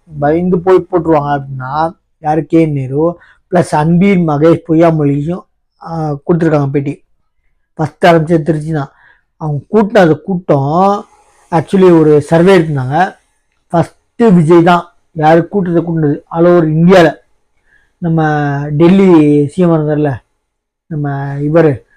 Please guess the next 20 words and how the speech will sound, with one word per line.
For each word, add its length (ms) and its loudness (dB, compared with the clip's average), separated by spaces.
ஆம் 220 0
ஆத்மி 300 0
கட்சி, 240 -8
அவர் 240 0
வந்து 160 2
நாலாவது 360 2
இடத்துல 260 -4
இருந்தாரு, 320 -6
பி 120 2
ஜே 160 4
பி 60 -2
வந்து 200 -2
மூணாவது 320 2
இடத்துல. 300 -6
இந்த 260 0
மாதிரி 340 4
கூட்டத்தை, 500 0
ஃபர்ஸ்ட் 520 -4
கூட்டத்தை 460 0
கூட்டினதுல 720 -4